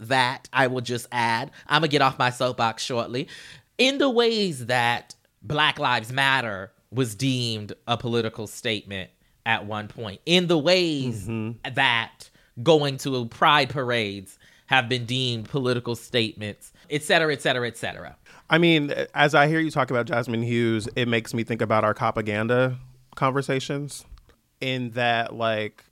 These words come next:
Speaker 2: it shows that even journalism and, like, the ways that we cover stories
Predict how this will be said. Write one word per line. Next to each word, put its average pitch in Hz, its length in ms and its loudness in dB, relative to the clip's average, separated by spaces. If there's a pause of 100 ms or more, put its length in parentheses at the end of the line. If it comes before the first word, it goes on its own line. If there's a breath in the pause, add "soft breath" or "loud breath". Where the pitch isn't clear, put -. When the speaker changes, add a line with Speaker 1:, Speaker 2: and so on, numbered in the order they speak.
(100)
Speaker 2:
it 147 200 0
shows 139 500 0
that 123 380 0 (240)
even 135 400 2
journalism 113 1120 2
and, 113 240 0
like, 110 260 0
the 117 80 0
ways 113 360 0
that 113 180 0
we 113 120 -2
cover 117 460 -2
stories 110 960 -2